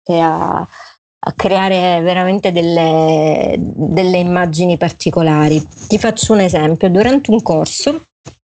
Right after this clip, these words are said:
feci proprio ascoltare un altro brano di Square Pusher, adesso non ricordo come, com'era quel, quel brano, però mi ricordo che era Square Pusher. Ehm, e ad un certo punto c'erano delle signori, una, una signora fantastica che era un'insegnante di francese in pensione.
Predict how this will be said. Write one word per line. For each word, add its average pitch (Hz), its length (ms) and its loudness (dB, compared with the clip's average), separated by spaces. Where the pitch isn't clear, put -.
feci 208 260 0
proprio 247 260 -2
ascoltare 190 480 -2
un 202 100 4
altro 196 400 0
brano 170 460 0
di 160 120 0
Square - 380 -6
Pusher, 180 360 -2
adesso 185 340 0
non 170 100 2
ricordo 165 420 -2
come, 160 360 0
com'era 156 600 0
quel, - 200 -4
quel - 180 -2
brano, - 420 -4
però 180 220 0
mi 190 100 2
ricordo 165 380 0
che - 80 -2
era 156 100 2
Square - 300 -6
Pusher. - 400 -6
Ehm, 180 760 2
e 240 100 0
ad 240 100 -2
un 254 120 2
certo - 280 -2
punto 214 220 2
c'erano 226 240 0
delle 240 240 0
signori, 277 480 0
una, 180 600 2
una 185 180 0
signora 226 420 0
fantastica 175 920 -2
che 165 80 -2
era 156 180 0
un'insegnante 165 1300 0
di 156 100 -2
francese 170 560 -4
in 160 240 0
pensione. 160 880 0